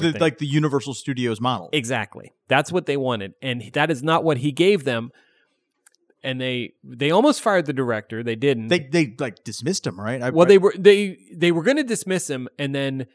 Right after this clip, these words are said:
Speaker 1: the head of the studio, or at least the head of that division, saw the dailies and said, "No, let Jock stay. He's doing a good job."
Speaker 2: Yeah, yeah.
Speaker 1: And so they went to the theaters. They were very worried, but it was a huge hit.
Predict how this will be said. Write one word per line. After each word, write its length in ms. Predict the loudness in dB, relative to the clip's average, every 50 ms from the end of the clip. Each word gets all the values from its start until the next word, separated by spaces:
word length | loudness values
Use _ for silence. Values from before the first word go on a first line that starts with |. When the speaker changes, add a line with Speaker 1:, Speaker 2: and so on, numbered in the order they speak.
| _ _ 0
Speaker 1:
the 80 | 0
head 200 | 2 4 4 4
of 100 | 4 4
the 60 | 2
studio, 720 | 0 -4 -2 -2 -2 -2 0 -2 -2 0 0 0 -2 -4 -4 -4
or 60 | -4
at 40 | -4
least 180 | -4 -4 -6 -6
the 60 | -8
head 140 | -6 -4 -4
of 100 | -2 -2
that 160 | -4 -6 -6
division, 520 | -10 -6 -4 -4 -4 -4 -4 -6 -8 -8 -12 _ _ _ _ _ -8
saw 240 | 0 2 4 4
the 100 | 4 2 2
dailies 440 | 2 2 2 2 0 0 -2 -4 -6
and 120 | -10 -8
said, 160 | -8 -6 -4
"No, 300 | -2 -2 0 0 -2 -4 -4
let 200 | -4 -4 -4 -4
Jock 260 | -4 -4 -4 -4 -4 -8
stay. 220 | -10 -10 -10 -10
He's 240 | -8 -8 -8 -10 -10 _ _ -6
doing 200 | -6 -6 -6 -6
a 40 |
good 160 | -10 -12 -14 -12
job." 200 | -14 -16 -12 -4
Speaker 2:
Yeah, 240 | 0 0 0 0 0 -4
yeah. 220 | -6 -8 -8 -10 -14 _ _ _ _ -8
Speaker 1:
And 180 | -6 -6 -4 -2
so 220 | 2 4 4 4
they 140 | 4 2 0
went 240 | 0 0 0 0 0
to 80 | 0
the 120 | 0 0 0
theaters. 420 | 2 2 2 4 4 2 0 -2 -6 -20 -20 -20 _ _ 0
They 120 | 2 4
were 120 | 4 4 4
very 300 | 2 2 2 4 4 4
worried, 400 | 2 2 2 2 0 0 -2 -4 _ _
but 180 | -6 -4 -4 -4
it 160 | -4 -6 -6 -6
was 220 | -6 -6 -8 -10 _ -10
a 260 | -8 -8 -8 -8 -12 _ _ _ _ _ _ _
huge 520 | -16 -8 -2 2 4 4 4 4 2 0
hit. 280 | -6 -8 -8 -8 _ _